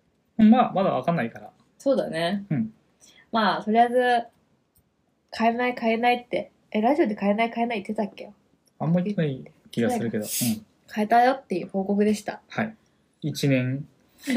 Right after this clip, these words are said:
Speaker 1: 以上経って、やっと買いました。
Speaker 2: あ、そうそうそう。私調べたんだよ。その動画上げるために調べたんだけど。
Speaker 1: うん。
Speaker 2: 去年の九月末ぐらいに予約、
Speaker 1: うん。
Speaker 2: 予約が始まってた。
Speaker 1: じゃあちょうど一年だ。
Speaker 2: うん。
Speaker 1: うん。
Speaker 2: すごいね。
Speaker 1: うん。
Speaker 2: そんな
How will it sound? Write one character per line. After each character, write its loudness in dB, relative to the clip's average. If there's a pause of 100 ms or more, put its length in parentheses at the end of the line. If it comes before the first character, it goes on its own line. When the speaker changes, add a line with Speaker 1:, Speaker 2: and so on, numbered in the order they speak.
(160)
Speaker 1:
以 -2
上 -4 (480)
経 -6
っ -8
て、 -16
や 0
っ -2
と 4
買 6
い 0
ま 0
し -8
た。 2
Speaker 2:
あ、 2
そ -2
う -6
そ -16
う -14
そ -4
う。 2
私 -
調 -
べ 8
た 6
ん -4
だ -4
よ。 -6
そ -8
の -6
動 2
画 0
上 2
げ 0
る -2
た -4
め -2
に -10
調 -8
べ -4
た -12
ん -8
だ -8 (180)
け -14
ど。 -20 (140)
Speaker 1:
う 0
ん。 2
Speaker 2:
去 -2
年 0
の -4
九 -4
月 -6
末 0
ぐ -4
ら -2
い -4
に -4 (220)
予 0
約、 -6
Speaker 1:
う -18
ん。 -20
Speaker 2:
予 2
約 2
が -4
始 -6
ま -10
っ -12
て -20 (260)
た。 -4
Speaker 1:
じ 0
ゃ -6
あ -6
ち -6
ょ 2
う 2
ど 2
一 -2
年 0
だ。 -8 (520)
Speaker 2:
う -2
ん。 0
Speaker 1:
う 0
ん。 -4 (1000)
Speaker 2:
す -14
ご -2
い -4
ね。 -12 (320)
Speaker 1:
う 0
ん。 -2 (1600)
Speaker 2:
そ -2
ん -4
な -8